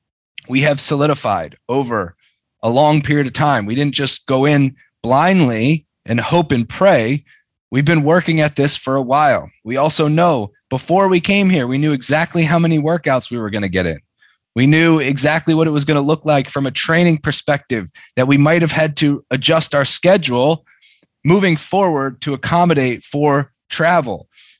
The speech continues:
So there's a little bit of planning. We know what consistency is gonna look like. We know what anchors we are going to continue to follow through on, and we stick to the plan. Now, let's just say hypothetically that we didn't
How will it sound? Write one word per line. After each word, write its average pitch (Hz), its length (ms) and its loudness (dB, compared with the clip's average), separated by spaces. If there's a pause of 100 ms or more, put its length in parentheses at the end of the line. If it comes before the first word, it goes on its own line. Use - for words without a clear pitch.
So 160 500 0 (240)
there's 139 220 -6
a 131 120 -4
little 139 240 0
bit 170 160 0
of 156 120 0
planning. 147 520 -2 (280)
We 139 140 2
know 147 220 4
what 156 200 0
consistency 147 720 0
is 135 100 0
gonna 131 160 0
look 175 260 -2
like. 185 300 0 (240)
We 143 140 2
know 156 160 4
what 151 260 0
anchors 147 500 -2
we 135 120 -2
are 127 80 -2
going 131 320 -2
to 127 100 -4
continue 135 600 0
to 123 200 -4
follow 135 400 2
through 175 300 2
on, 131 260 2
and 139 240 0 (400)
we 117 80 -4
stick 143 320 -2
to 143 80 -4
the 135 80 -2
plan. 135 460 0 (340)
Now, 135 400 -2 (800)
let's 156 220 0
just 160 220 0
say 156 180 2
hypothetically 143 800 -2
that 131 180 -6
we 185 140 -4
didn't 202 400 2